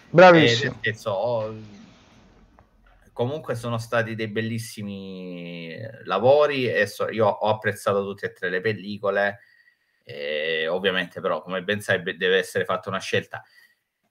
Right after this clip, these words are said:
Speaker 2: Ovviamente la European Film Academy, con tutto la, il discorso anche del, del premio Lux, c'è l'obiettivo comunque di allargare la platea a cinque pellicole finaliste, no? Non più solamente tre, però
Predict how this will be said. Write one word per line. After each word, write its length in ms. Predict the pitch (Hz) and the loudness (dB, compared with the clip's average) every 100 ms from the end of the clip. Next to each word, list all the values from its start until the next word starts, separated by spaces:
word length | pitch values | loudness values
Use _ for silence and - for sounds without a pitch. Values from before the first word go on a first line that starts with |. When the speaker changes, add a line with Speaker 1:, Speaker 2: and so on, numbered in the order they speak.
| _ - | _ 0
Speaker 2:
Ovviamente 540 | 123 127 147 131 117 | 2 4 0 0 2
la 180 | 107 104 | 4 4
European 600 | 110 113 117 113 117 110 | 2 0 0 0 -2 -4
Film 180 | - 104 | -4 -6
Academy, 640 | - 117 117 117 113 107 | 4 8 8 6 0 -4
con 160 | 104 | -6
tutto 240 | - 113 107 | -6 -8 -4
la, 80 | 95 | -4
il 140 | 98 | -6
discorso 500 | 101 98 107 101 - | -14 -8 -6 -6 -6
anche 240 | 101 101 95 | -8 -8 -8
del, 180 | 92 92 92 90 85 80 80 65 - | -6 -6 -4 -2 -4 -4 -8 -10 -14
del 140 | 80 | -14
premio 260 | - 95 110 | -8 -4 -2
Lux, 420 | 104 98 - - | -2 -6 -10 -10
c'è 240 | - 98 | -4 -4
l'obiettivo 640 | 85 78 87 87 - 107 87 | -4 -8 -10 -12 -12 -8 -6
comunque 400 | 90 104 107 92 | -6 -10 -8 -4
di 80 | 92 | -2
allargare 560 | 90 90 90 95 90 | -2 -2 0 0 0
la 100 | 85 | -2
platea 720 | - 101 98 90 90 87 - | -2 -2 0 0 2 0 -4
a 280 | - - - _ | -12 -16 -16 _
cinque 480 | - 123 104 - | -6 -4 -4 -4
pellicole 480 | 92 90 92 92 92 | -6 -6 -4 -4 -4
finaliste, 640 | - 87 87 90 - - | -6 -8 -6 -8 -12 -10
no? 200 | 85 92 | -6 -6
Non 200 | 87 92 | -6 -10
più 140 | - 92 | -10 -8
solamente 540 | 92 85 85 - 92 | -6 -6 -10 -8 -10
tre, 220 | - 78 - | -8 -12 -4
però 240 | 104 | -2